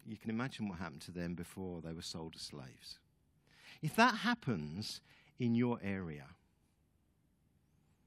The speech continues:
you know how you feel about things. Maybe Simon had relatives in that town. Maybe he was one of them who lived there and wasn't at home at the time. I don't know.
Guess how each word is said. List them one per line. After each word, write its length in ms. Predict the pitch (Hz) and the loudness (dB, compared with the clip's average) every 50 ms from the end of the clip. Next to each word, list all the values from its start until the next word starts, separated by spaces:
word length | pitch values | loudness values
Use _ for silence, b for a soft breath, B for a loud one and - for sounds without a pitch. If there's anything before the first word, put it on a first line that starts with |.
| _ _ _ _ - | _ _ _ _ -4
you 100 | 123 160 | 0 2
know 80 | 202 175 | 2 4
how 120 | 135 110 | 4 2
you 120 | 92 82 | 2 0
feel 240 | - - 98 87 87 | -2 -4 -6 -6 -6
about 280 | 85 76 78 78 69 - | -6 -8 -10 -10 -10 -10
things. 220 | 87 87 104 - B B B B B - | -10 -10 -10 -10 B B B B B -2
Maybe 580 | 131 143 165 208 247 262 247 240 240 247 247 | 2 4 6 6 6 4 2 2 2 2 2
Simon 720 | 214 - - - 190 190 208 214 208 202 202 202 202 196 165 - | 2 0 0 2 2 2 2 2 2 2 2 2 0 -2 -2 -2
had 320 | - 185 185 185 180 - - _ _ - | -2 0 0 0 -2 -4 -10 _ _ 0
relatives 680 | 143 143 143 143 143 139 - - 131 127 107 - 127 | 2 2 2 2 0 -2 -2 -2 -2 -2 -2 -2 -2
in 100 | 117 113 | -2 0
that 180 | 113 110 - - | 0 -2 -2 -2
town. 240 | - 123 113 104 B B B B B | 0 2 2 2 B B B B B
Maybe 420 | - 143 175 214 240 226 - 226 220 | 0 4 4 4 4 4 4 4 4
he 220 | 190 196 220 214 | 4 4 4 4
was 240 | 202 202 196 - 170 | 4 2 2 2 2
one 160 | 175 175 175 | 2 2 2
of 80 | 170 160 | 2 2
them 120 | 165 165 | 4 4
who 100 | 160 160 | 6 8
lived 320 | 151 151 156 175 170 - - | 8 10 10 8 8 8 6
there 160 | 156 147 139 | 6 6 6
and 120 | 139 139 | 6 4
wasn't 280 | 143 151 147 143 147 131 | 4 4 2 2 -2 -4
at 160 | 104 107 123 | -4 -4 -2
home 300 | 117 120 120 120 117 113 | 0 2 4 4 4 4
at 60 | 120 | 2
the 60 | 113 | 0
time. 180 | 107 - 110 98 | 0 -2 -2 0
I 160 | - 156 220 247 | 2 2 2 2
don't 280 | - 165 123 104 - | 2 2 0 0 0
know. 300 | 220 202 101 95 - - | 2 4 4 4 2 0